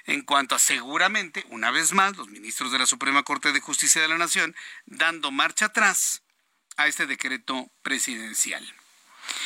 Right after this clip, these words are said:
Ya lo adelantaba hace unos instantes.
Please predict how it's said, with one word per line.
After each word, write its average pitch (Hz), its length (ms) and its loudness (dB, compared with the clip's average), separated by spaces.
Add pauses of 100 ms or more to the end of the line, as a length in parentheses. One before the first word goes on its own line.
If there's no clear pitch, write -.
(320)
Ya 190 240 2
lo 285 80 4
adelantaba 233 500 4
hace 226 160 4
unos 220 180 2
instantes. 185 920 0